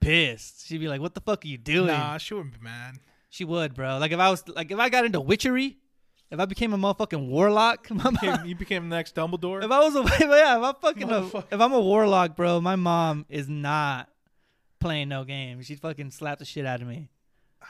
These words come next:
Speaker 2: don't think so, man. I think grandma would be more freaked out.
Speaker 1: What are you talking about? Mom, my mom, all Mexican ladies that I know in my family do not fuck with witch shit.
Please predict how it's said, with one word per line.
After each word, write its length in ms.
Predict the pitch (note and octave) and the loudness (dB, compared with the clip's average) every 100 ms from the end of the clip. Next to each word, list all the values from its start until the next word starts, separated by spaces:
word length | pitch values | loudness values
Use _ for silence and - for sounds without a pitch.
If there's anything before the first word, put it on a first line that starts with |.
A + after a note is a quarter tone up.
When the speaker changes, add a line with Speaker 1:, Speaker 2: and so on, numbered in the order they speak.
| A3 | -18
Speaker 2:
don't 120 | G#3 | -16
think 180 | D3+ D#3+ | -16 -16
so, 140 | - | -18
man. 260 | B2 B2 C#3 | -18 -16 -16
I 60 | C#3 | -16
think 200 | F3+ F#3 | -14 -10
grandma 340 | E3 E3+ E3 D3 | -8 -6 -6 -8
would 140 | C#3+ | -10
be 80 | D3 | -12
more 180 | C#3+ C#3+ | -14 -14
freaked 300 | D3 C#3 C#3 | -14 -16 -14
out. 300 | C#3 C#3 C#3 _ _ _ _ - | -14 -16 -20 _ _ _ _ -16
Speaker 1:
What 120 | A#3+ | -12
are 40 | |
you 60 | C4+ | -12
talking 340 | - C4 B3 | -10 -10 -8
about? 220 | G#3+ D3+ - _ | -10 -12 -14 _
Mom, 500 | - E3+ G#3 B3+ A#3+ | -12 -4 -4 -4 -6
my 140 | F3 G#3 | -6 -4
mom, 520 | G3+ G3 A3+ A#3+ A3 _ _ _ _ _ _ _ _ _ _ _ _ _ _ | -2 -2 -2 -4 -10 _ _ _ _ _ _ _ _ _ _ _ _ _ _
all 280 | F#3+ A#3+ B3+ | 2 4 4
Mexican 520 | A3+ A#3 - A3 F#3 | 2 -2 -4 -8 -4
ladies 320 | F#3 G#3 G3 | 0 0 -2
that 140 | D#3+ D#3+ | -2 0
I 120 | G3 | 0
know 220 | F#3+ G3 | 0 -2
in 80 | E3+ | -2
my 160 | E3 F3+ | -4 -6
family 540 | - F3+ F#3+ G3 G3+ _ - - - | -6 -6 -4 -8 -12 _ -20 -20 -12
do 140 | C4 G#3 | -6 -4
not 300 | F#3+ E3 - | -4 -6 -4
fuck 220 | F3 - | -4 -4
with 140 | C3 | -8
witch 180 | D3+ D#3 | -6 -6
shit. 360 | - D#3 B2 | -8 -10 -12